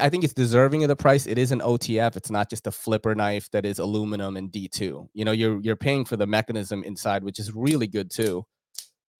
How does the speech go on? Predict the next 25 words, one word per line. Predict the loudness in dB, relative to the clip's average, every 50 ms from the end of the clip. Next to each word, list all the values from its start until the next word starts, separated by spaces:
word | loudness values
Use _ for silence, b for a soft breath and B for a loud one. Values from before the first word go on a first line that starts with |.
| -20 -20 _ _ _ _ -8
You | -4 0
know | 0
what | 0
I'm | 0 0
saying? | 0 0 0 0
It's | -2 -4 -2 0
really | 2 4 4 4 4
nice, | 4 4 2 2 2 -2 -2 0
really | 2 2 2 2
smooth, | 0 -4 -2 -2 0 0 2 0 0 -2 -6 -8
um, | -6 -4 -4 -2 -4 -4 -4 -6 -8 -12 _ -6 -2
really | 0 2 2 2
good | 2 0 0
to, | 2 0 0 2
<laughs> | 2 -2 -2 -2 -6
to | -6 -6 -4
just | -2 -2 -2 -2 -4 -8 -10 b b b b b b b b b
fidget | -14 2 4 4 6 6 4 2 4
with | 6 6 6 6 4
if | 2 -2 0
you | 0 2
an | 2 2 0
O | 0 0 0
T | 0 0 -2 0 4 6
F | 6 6 4 2 -6